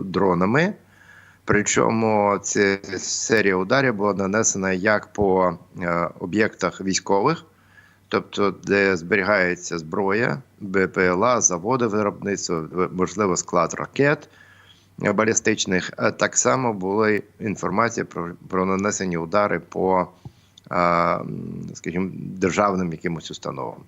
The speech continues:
А другий аспект взагалі важко перевірити зараз, тобто, принаймні, і підтверджень щодо ударів по державним установам я не бачив.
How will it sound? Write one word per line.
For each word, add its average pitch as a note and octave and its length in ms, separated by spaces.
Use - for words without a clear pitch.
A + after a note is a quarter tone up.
А F2+ 300
другий A#2+ 460
аспект G#2 600
взагалі F#2 300
важко D#2 280
перевірити A#2 540
зараз, G2 360
тобто, F2 480
принаймні, F#2+ 480
і F#2+ 340
підтверджень G#2+ 880
щодо F#2 680
ударів G2 400
по F#2 280
державним F2+ 460
установам F2 520
я F2+ 280
не F2 120
бачив. D2 500